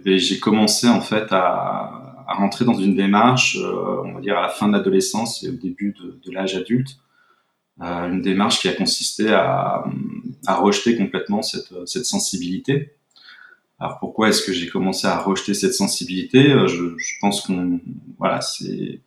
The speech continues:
on est dans un monde où on a un, un schéma, euh, masculin qui, qui nous est un peu, enfin, qui nous est communiqué, euh, qui est un schéma masculin, euh, on va dire un peu réducteur, hein, mais qui est globalement, euh, l'homme fort, l'homme,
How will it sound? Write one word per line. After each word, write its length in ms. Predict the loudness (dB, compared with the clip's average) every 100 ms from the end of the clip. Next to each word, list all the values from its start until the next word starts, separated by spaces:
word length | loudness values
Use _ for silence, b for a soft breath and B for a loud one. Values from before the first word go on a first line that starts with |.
| B B B B
on 80 | -2
est 60 | 4
dans 240 | 6 6
un 80 | 8
monde 340 | 10 12 12
où 80 | 10
on 220 | 4 2
a 100 | 2
un, 420 | 2 2 0 -2 0
un 80 | 2
schéma, 640 | 2 4 4 4 4 2
euh, 540 | 0 -2 -4 -6 -6 0
masculin 680 | 0 0 -4 -2 0 0
qui, 460 | -2 -8 -10 -12 -16
qui 160 | -8 -6
nous 280 | -6 -2
est 220 | -2 -2 -4
un 180 | -10 -12
peu, 160 | -18 _ _ _ _ -20 -18 -18
enfin, 320 | -12 -10 -8 -8
qui 140 | -8
nous 120 | -6 -6
est 40 |
communiqué, 800 | 0 4 6 4 4 4 4 0 -8
euh, 420 | -6 -2 -2 -2 -6
qui 220 | 0 2
est 60 | 4
un 80 | 2
schéma 340 | 2 2 2
masculin, 680 | 2 0 -4 -2 0 2 0
euh, 140 | -2 -10 B B B B B _ -14
on 40 |
va 60 | -6
dire 140 | -6
un 80 | -4
peu 100 | -4
réducteur, 520 | -4 -6 2 6 8
hein, 220 | 6 4
mais 140 | 0 -2
qui 160 | -8
est 40 | -4
globalement, 680 | -4 -2 -2 0 0 0 0
euh, 60 |
l'homme 200 | 0 -2
fort, 540 | -2 4 6 8 8 6
l'homme, 680 | 0 -2 -4 -6 -8 -10